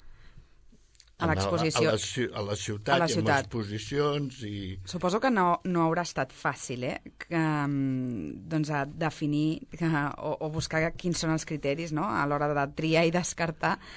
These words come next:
Speaker 1: d'entre tot el material, no?, d'entre
Speaker 2: Bueno,
Speaker 1: tots els projectes,
Speaker 2: eh,
Speaker 1: o ho
Speaker 2: nosaltres
Speaker 1: teníeu molt clar?
Speaker 2: Aviam,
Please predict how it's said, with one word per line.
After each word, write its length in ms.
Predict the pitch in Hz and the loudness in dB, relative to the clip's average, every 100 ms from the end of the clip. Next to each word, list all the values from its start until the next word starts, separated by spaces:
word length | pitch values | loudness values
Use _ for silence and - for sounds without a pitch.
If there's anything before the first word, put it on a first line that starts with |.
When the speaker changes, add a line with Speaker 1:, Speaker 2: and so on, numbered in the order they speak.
| - | -16
Speaker 1:
d'entre 460 | - 165 156 147 143 | 0 2 2 2 0
tot 240 | 156 147 | 0 0
el 160 | 160 156 | 0 0
material, 600 | 156 147 131 143 190 175 | 2 0 0 0 0 -2
no?, 160 | 143 175 | -4 -4
d'entre 300 | - 165 - | -4 -2 2
Speaker 2:
Bueno, 160 | 135 135 | 4 6
Speaker 1:
tots 160 | 117 | 4
els 160 | - 117 | 4 4
projectes, 480 | 127 123 120 123 277 | 6 6 6 4 2
Speaker 2:
eh, 60 | |
Speaker 1:
o 20 | 117 | 0
ho 80 | |
Speaker 2:
nosaltres 280 | 123 180 175 | 4 4 6
Speaker 1:
teníeu 280 | 165 165 160 | 6 6 6
molt 220 | 156 147 | 4 0
clar? 200 | 139 123 131 - - - - - - | 0 0 -2 -6 -4 4 6 6 2
Speaker 2:
Aviam, 420 | 135 131 120 92 | -4 0 2 0